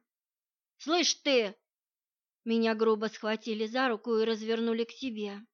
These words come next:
Мужчина вдруг замолчал, уставившись на меня во все глаза. «Что?»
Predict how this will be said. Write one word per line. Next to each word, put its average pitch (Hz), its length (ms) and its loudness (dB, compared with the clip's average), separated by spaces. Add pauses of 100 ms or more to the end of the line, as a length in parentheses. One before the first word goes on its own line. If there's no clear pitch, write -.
(680)
Мужчина 233 640 2
вдруг 220 320 0
замолчал, 226 680 0
уставившись 226 720 -4
на 233 120 0
меня 233 280 0
во 226 120 0
все 233 200 -4
глаза. 226 600 -2 (1000)
«Что?» 294 680 0